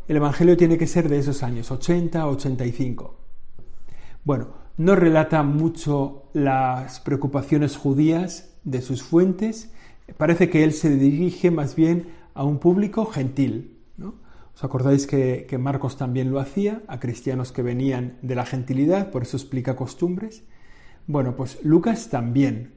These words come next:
se dirige a cristianos de la gentilidad. Él es autor también del libro de los Hechos de los Apóstoles, del que hablaremos la semana que viene.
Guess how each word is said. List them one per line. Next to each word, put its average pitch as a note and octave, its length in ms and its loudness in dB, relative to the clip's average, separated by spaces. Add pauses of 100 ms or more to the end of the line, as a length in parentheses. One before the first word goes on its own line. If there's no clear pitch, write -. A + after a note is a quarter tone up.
(100)
se B2+ 160 -8
dirige C3+ 640 -2 (160)
a C3 120 -6
cristianos C3+ 540 -2
de D3+ 80 0
la C#3+ 160 2
gentilidad. A#2+ 800 -4
Él F#3 140 6
es G3 180 0
autor F3+ 500 0
también F3 560 -2 (640)
del B2+ 600 0
libro D3+ 280 2
de D3 100 0
los B2 160 -4
Hechos C3+ 220 -2
de D3 80 2
los B2+ 140 -2
Apóstoles, A2+ 680 -10 (100)
del B2 160 -6
que B2 80 -8
hablaremos C3 560 -2
la C3 120 -8
semana B2+ 340 -6
que - 100 -16
viene. - 260 -18